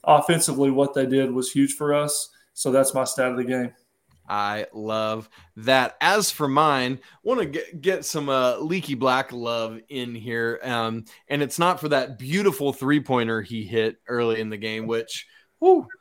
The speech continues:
Speaker 2: that was the most confident shot I've ever seen him take and the deepest shot I've ever seen him make. Great stuff. But I wanna look at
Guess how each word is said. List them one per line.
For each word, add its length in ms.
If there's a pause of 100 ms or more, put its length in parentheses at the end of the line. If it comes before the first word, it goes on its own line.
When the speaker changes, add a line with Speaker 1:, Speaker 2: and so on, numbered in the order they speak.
(180)
Speaker 2:
that 180
was 100
the 80
most 300
confident 600
shot 440
I've 160
ever 180
seen 240
him 160
take 380
and 180
the 60
deepest 440
shot 300
I've 200
ever 180
seen 200
him 220
make. 280 (100)
Great 240
stuff. 340 (300)
But 260
I 140
wanna 220
look 240
at 240